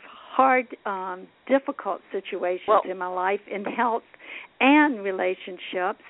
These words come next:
Speaker 1: and my dreams have been my greatest friend and guide.
Speaker 2: So they've guided you to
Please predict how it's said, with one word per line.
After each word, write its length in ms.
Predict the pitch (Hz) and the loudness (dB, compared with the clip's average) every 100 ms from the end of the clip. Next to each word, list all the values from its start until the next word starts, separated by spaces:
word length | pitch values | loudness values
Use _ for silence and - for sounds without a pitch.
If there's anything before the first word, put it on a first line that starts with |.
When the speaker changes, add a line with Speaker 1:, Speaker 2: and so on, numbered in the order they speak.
| - | -10
Speaker 1:
and 300 | 208 226 214 | -4 -2 -2
my 200 | 185 185 - - | -6 -8 -8 -10
dreams 460 | 208 240 294 294 294 | -4 2 4 4 2
have 220 | - 208 - | -4 -8 -2
been 280 | 202 196 196 | -2 0 -2
my 160 | 180 180 - | -2 -2 -8
greatest 680 | 202 220 247 277 226 - - - | -12 -4 2 4 4 -2 -4 -8
friend 380 | 175 170 180 180 - | -6 -6 -6 -6 -8
and 200 | 185 175 | -8 -6
guide. 460 | 170 170 160 151 - - - - | -4 -4 -6 -8 -14 -20 -20 0
Speaker 2:
So 120 | 220 214 | 2 4
they've 260 | 214 - | 2 4
guided 440 | 208 208 247 269 214 208 | 4 4 4 -2 -8 -6
you 120 | 202 | -6
to 80 | - | -8